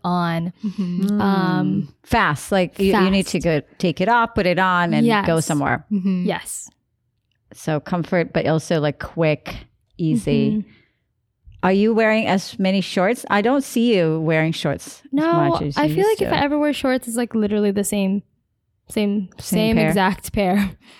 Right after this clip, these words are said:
Speaker 1: <laughs> all the time. Um,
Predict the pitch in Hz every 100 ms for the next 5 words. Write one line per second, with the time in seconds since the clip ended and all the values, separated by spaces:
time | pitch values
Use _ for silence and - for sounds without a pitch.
0 | - - 240 - 269 262 262 - 226 208
1 | 226 233 226 - 208 - - - _ 226
2 | 226 220 214